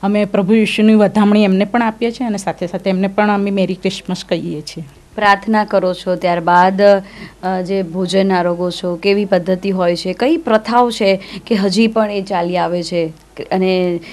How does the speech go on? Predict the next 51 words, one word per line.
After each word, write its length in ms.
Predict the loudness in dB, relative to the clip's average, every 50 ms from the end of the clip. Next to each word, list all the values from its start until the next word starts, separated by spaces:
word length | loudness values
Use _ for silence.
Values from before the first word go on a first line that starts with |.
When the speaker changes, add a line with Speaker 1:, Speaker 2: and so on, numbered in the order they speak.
| -20 -10 -4
Speaker 2:
જે 180 | -2 0 0 -2 -4 -6
Christmas 440 | -6 -6 -6 -4 -4 -4 -4 -4 -4
છે, 60 | -6 -4
નાતાલ 420 | -2 -2 -2 0 0 0 0 0
છે 140 | -2 -4 -4
તેના 220 | -4 -2 -2 -2
દિવસે 280 | -2 -2 -4 -4 -6 -8
પણ 200 | -6 -6 -6 -6 -8 -12 -20 _ -20 -20 -20 _ -16 -8 -8
કરતા 240 | -8 -6 -2 -4
હોવ 200 | -2 -2 -2 -6
છો 180 | -6 -8 -10 -12
તમે? 200 | -10 -10 -12 -12 -14 -18 -20 -20 -16 -16 -16 -14 -8 -2
Speaker 1:
એ 140 | 0 2 2
તો 500 | 6 8 8 10 10 10 10 10 8 6
ક-, 280 | 4 -2 -4 -4 0 4
એવું 200 | 6 6 6 6
કહેવામાં 440 | 6 4 4 6 6 4 4 4 4
આવે 100 | 4 4
કે 100 | 2 2
જાણે 280 | 2 4 4 4 4 2
કે 80 | 2
પ્રભુ 280 | 2 2 0 2 4 6
ઈશુ 380 | 4 4 4 4 4 4 2 2 -2 -8 -20 -20 -20 -12 -4
આયા 320 | 0 4 6 8 10 8 8
છે 220 | 6 4 4 4 2 0 -12 -20 -20 -20 -20 -20 -20 -20 -6 4 6
તો 60 | 8 10 12 12 10 10 8 8
એને 240 | 8 8 8 8
સેલિબ્રેશન 580 | 8 8 8 8 8 8 8 6 6 6 6 4
અમે 120 | 4 6
એવી 100 | 4 4
રીતે 180 | 2 0 2 2
કે 60 | 4
જ્યારે 240 | 6 8 8 8 8
એક 100 | 6 4 4
બાળક 380 | 6 8 8 10 8 8 8
આપણે 360 | 6 6 8 8 10 10 10 8
બા-, 160 | 8 8 8
આપણા 240 | 8 6 6 4 4
ઘરમાં 380 | 6 6 4 6 8 6 8
બાળક 240 | 8 8 8 6 4
જન્મ 340 | 4 4 4 6 6 6 8
લે 200 | 8 8 8 8
છે 100 | 8 6
ત્યારે 200 | 6 8 8 8
આપણને 220 | 6 4 2 0
કેટલી 180 | 2 2 2 2
બધી 180 | 4 4 2
ખુશી 340 | 2 2 2 0 2 2 2
હોય 140 | 2 2 0
છે. 140 | -4 -8 -10
Speaker 2:
હમ. 200 | -8 -6 -6